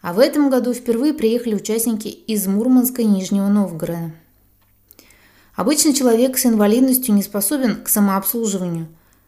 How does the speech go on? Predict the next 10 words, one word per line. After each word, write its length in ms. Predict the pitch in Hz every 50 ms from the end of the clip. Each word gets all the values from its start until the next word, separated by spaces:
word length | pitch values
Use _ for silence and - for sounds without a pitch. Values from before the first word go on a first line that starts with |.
| _ _ -
плохо 340 | 226 262 269 262 262 240
ориентируется 640 | 214 208 208 202 196 - 226 226 240 240 226 - 208
в 80 | 208
пространстве. 840 | - - 226 220 220 - 226 226 214 190 170 - - - 180 170 165 - _ _ _ _ _ _ _ _ _ _ -
А 100 | - 190
здесь 440 | 190 190 202 269 320 359 359 - -
минимальные 520 | 233 208 208 208 214 247 262 269 262 254 240
затраты, 640 | 240 247 233 240 214 196 185 185 185 - 185 165 165 - _ _ -
природа, 500 | - 269 285 269 247 240 247 247 220 214
палатка. 600 | 220 233 226 214 202 202 202 208 - - 190